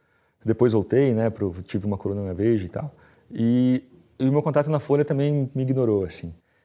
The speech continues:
E daí ninguém ficou falando do livro. Eu falei, "Bom, então tá, né, vou voltar a trabalhar, arranjar um trabalho aí, jornalista e tal."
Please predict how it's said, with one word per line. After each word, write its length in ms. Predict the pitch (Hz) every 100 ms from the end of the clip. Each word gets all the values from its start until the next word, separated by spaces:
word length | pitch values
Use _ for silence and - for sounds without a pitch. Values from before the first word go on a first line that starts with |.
| _
E 100 | -
daí 360 | 185 196 214 220
ninguém 300 | 208 165 175
ficou 160 | 175
falando 320 | 160 147 139 135
do 60 |
livro. 300 | 131 170 170 156 - _ _ _ _ - - - -
Eu 800 | 110 117 120 120 117 107 104 95
falei, 240 | - 139 147
"Bom, 160 | 226
então 200 | 110 -
tá, 200 | 214 -
né, 80 | 151
vou 140 | 120 113
voltar 220 | 117 123
a 20 |
trabalhar, 340 | 139 143 151
arranjar 280 | - 147 113
um 40 | 104
trabalho 340 | 117 117 120
aí, 100 | 120
jornalista 640 | 107 107 104 127 151 -
e 40 | 117
tal." 240 | 127 160